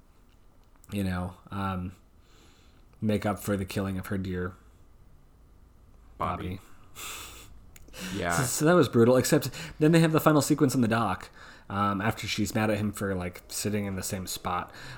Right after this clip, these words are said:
Speaker 1: where I guess she's kind of doing him a favor, giving him this advice.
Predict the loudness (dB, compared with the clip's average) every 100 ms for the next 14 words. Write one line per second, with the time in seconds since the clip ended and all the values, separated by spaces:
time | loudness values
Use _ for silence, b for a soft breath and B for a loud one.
0 | B 0 2 0 -2 -6 -12 -20 b b
1 | b b b b -20 -14 -12 -6 -2 0
2 | 0 0 0 0 -4 -2 -2 -4 -12 -20
3 | -20 -20 -20 -20 -20 -20 -18 -6 -2 2
4 | 2 2 0 0 0 2 2 2 0 2
5 | 0 2 2 0 0 -2 -2 0 0 0
6 | -4 -10